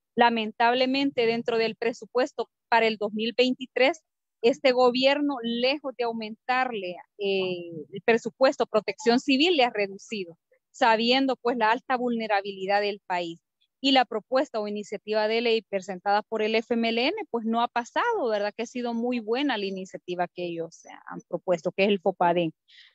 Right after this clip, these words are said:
Además de la reducción del iva a los productos de la canasta básica e insumos agrícolas. Ha sido otra de las muy buenas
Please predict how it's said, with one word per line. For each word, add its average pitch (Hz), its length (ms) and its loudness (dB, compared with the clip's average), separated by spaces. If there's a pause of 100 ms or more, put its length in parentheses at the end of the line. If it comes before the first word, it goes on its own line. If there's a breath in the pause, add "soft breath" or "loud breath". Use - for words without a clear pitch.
Además 220 540 2
de 262 120 2
la 254 120 2
reducción 233 800 0
del 220 340 -2
iva 302 300 -2 (120)
a 220 120 0
los 214 240 -4
productos 202 400 -6
de 214 100 0
la 202 140 0
canasta 185 480 -6
básica 214 460 -4
e 214 200 -4
insumos 196 480 -2
agrícolas. 170 640 -4
Ha 196 80 0
sido 226 260 2
otra 233 200 0
de 214 100 2
las 190 180 0
muy 233 260 -2
buenas 240 320 -4